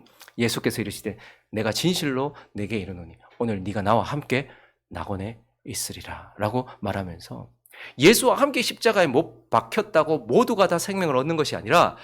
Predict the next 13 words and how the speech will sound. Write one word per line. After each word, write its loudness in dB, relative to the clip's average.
예수의 4
십자가는 0
자신이 -4
죄인이라는 0
것을 -4
인정하고 -6
예수를 0
믿는 0
믿음으로 4
십자가에 -2
못 -2
박힌 -10
자, -20